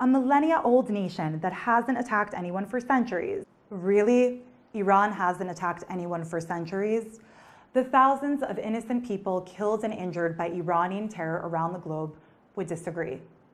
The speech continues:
While Iranian Foreign Minister Zarif has been busy on Twitter,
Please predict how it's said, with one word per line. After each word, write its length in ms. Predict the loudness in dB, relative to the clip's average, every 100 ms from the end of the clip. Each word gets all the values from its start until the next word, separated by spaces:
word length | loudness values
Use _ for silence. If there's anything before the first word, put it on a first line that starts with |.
| _ _ -20 -20 -18 2
While 420 | 6 6 6 2
Iranian 440 | 2 2 4 2
Foreign 300 | 0 -2 -2
Minister 340 | -4 -6 -6 -4
Zarif 440 | -2 -2 -4 -6
has 220 | -6 -6
been 180 | -4 -4
busy 260 | -4 -4 -4
on 140 | -4
Twitter, 500 | -4 -2 -2 -2